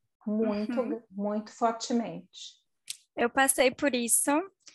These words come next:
Speaker 2: e falo abertamente, até trazendo um exemplo aí, acho que quando a gente traz um exemplo, as pessoas até fazem relação. É,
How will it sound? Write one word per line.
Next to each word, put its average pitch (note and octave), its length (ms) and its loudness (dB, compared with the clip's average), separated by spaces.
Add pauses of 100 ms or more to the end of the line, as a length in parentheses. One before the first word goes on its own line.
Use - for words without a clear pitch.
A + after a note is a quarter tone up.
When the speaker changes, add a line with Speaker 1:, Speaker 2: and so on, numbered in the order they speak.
(260)
Speaker 2:
e C4+ 100 2
falo C4+ 220 6
abertamente, C#4+ 760 4
até B3+ 580 2
trazendo A#3+ 640 -2
um B3 100 -4
exemplo A#3+ 560 -4
aí, A#3+ 260 -2
acho A#3 260 -2
que B3 180 -6
quando A#3+ 200 -4
a A#3 80 2
gente A#3 300 -2
traz A#3 300 2
um A#3 100 -2
exemplo, A#3 400 -2
as B3 100 -2
pessoas A#3 380 -4
até A#3 280 0
fazem A#3+ 500 0
relação. A3+ 800 -2 (840)
É, A#3+ 600 2